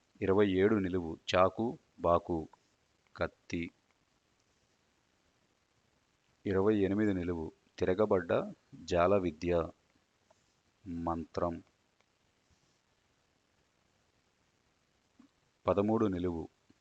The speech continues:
ఛత్రము, గొడుగు. అలానే ఇరవై అడ్డం, నిక్కరు అనగా లాగు. పదమూడు అడ్డం, రభస, అల్లరి,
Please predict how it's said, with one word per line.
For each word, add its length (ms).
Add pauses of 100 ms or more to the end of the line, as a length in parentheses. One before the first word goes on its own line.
(240)
ఛత్రము, 680 (760)
గొడుగు. 680 (1800)
అలానే 360
ఇరవై 360
అడ్డం, 400
నిక్కరు 580 (280)
అనగా 440
లాగు. 520 (2000)
పదమూడు 420
అడ్డం, 360 (220)
రభస, 380
అల్లరి, 840